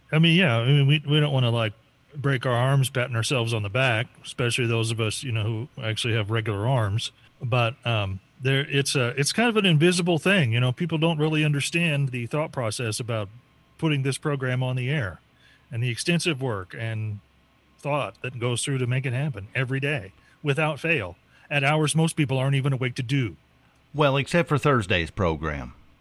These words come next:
Speaker 2: Last
Speaker 1: What about
Speaker 2: Thursday's program is so bad,
Speaker 1: Yeah.
Speaker 2: Cliff, that I've been
Speaker 1: <laughs> Yeah.
Speaker 2: working ever since then,
Speaker 1: Yeah.
Speaker 2: trying to get a presidential pardon for that one right there. I'm
Speaker 1: <laughs>
Speaker 2: thinking,
Speaker 1: Well,
Speaker 2: if we're
Speaker 1: I
Speaker 2: hand-,
Speaker 1: mean,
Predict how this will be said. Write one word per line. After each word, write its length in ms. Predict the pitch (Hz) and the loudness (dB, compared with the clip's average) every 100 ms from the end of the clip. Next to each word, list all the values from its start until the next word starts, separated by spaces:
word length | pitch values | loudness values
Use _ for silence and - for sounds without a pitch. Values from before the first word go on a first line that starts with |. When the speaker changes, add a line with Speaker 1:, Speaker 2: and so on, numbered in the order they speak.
| _ | _
Speaker 2:
Last 300 | 123 123 151 | 0 2 2
Speaker 1:
What 80 | 123 | 2
about 80 | 139 | 2
Speaker 2:
Thursday's 360 | 139 117 113 104 | 4 4 4 4
program 580 | 110 101 92 92 92 90 | 2 2 2 0 0 0
is 100 | 80 | -2
so 260 | 123 113 | 2 2
bad, 280 | 107 92 90 | 2 0 0
Speaker 1:
Yeah. 60 | 127 | 0
Speaker 2:
Cliff, 400 | 85 76 73 123 | -2 -2 -4 -2
that 140 | 80 | 0
I've 200 | 101 127 | 2 2
been 180 | 120 113 | 2 2
Speaker 1:
<laughs> 0 | |
Yeah. 120 | 104 | 4
Speaker 2:
working 440 | 110 107 90 73 73 - | 4 2 -2 -4 -8 -10
ever 280 | 92 120 123 | -2 0 0
since 320 | 107 123 110 | 0 0 0
then, 360 | - 85 71 71 - - - _ | 0 -2 -2 -4 -8 -20 -20 _
Speaker 1:
Yeah. 80 | 120 | 2
Speaker 2:
trying 240 | 143 147 | 4 4
to 60 | 151 | 2
get 140 | 120 | 0
a 80 | 113 | -2
presidential 640 | - 123 110 101 101 92 87 | 0 0 2 0 0 -2 -2
pardon 380 | 101 101 82 | 2 2 0
for 120 | 73 82 | -2 0
that 220 | 85 73 | -2 -2
one 140 | 67 | -6
right 240 | 76 78 143 | -2 -2 0
there. 180 | 214 - | 0 2
I'm 240 | 208 - | 2 2
Speaker 1:
<laughs> 0 | |
Speaker 2:
thinking, 340 | 139 131 135 190 - | 4 4 2 0 -4
Speaker 1:
Well, 460 | 175 160 165 131 - - | -4 -2 -2 -4 -12 -6
Speaker 2:
if 160 | 123 117 | -2 0
we're 80 | 123 | 4
Speaker 1:
I 60 | 160 | 6
Speaker 2:
hand-, 180 | 175 | 6
Speaker 1:
mean, 100 | 139 | 4